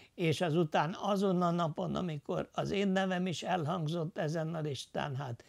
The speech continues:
kimondhatatlan, végtelen nagy öröm töltött el, ö, hogy végre én is elértem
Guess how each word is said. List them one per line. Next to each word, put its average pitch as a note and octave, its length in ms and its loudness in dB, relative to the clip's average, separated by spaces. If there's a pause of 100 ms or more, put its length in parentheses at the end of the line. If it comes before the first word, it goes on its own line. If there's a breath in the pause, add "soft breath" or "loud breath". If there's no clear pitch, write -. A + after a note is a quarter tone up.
(400 loud breath)
kimondhatatlan, D3+ 1080 0
végtelen C#3 580 -4
nagy B2+ 460 -8 (140)
öröm D3+ 360 2
töltött C3+ 640 -4
el, D3+ 240 2 (300 loud breath)
ö, D#3 100 -6 (400)
hogy B2 220 -4
végre C3+ 400 -2
én C3 200 -4
is A#2+ 160 -8
elértem B2+ 720 -8